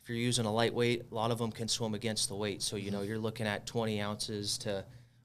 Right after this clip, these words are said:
Speaker 1: a couple pounds just to make sure that you get 'em back down into the zone.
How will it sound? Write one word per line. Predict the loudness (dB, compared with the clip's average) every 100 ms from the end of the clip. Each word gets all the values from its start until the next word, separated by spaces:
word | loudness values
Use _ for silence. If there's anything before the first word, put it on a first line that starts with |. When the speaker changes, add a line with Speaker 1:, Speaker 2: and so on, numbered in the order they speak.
| -20 -14
Speaker 1:
a | -6
couple | -4 -2 -6
pounds | -6 -4 -4 -6 -6
just | -4 -4 -4
to |
make | -2 -2
sure | -2 -4 -2
that | -4 -4
you | -4
get | -4
'em | -4
back | -6 -8 -8
down | -8 -6
into | -8 -8
the | -6
zone. | -4 -2 -4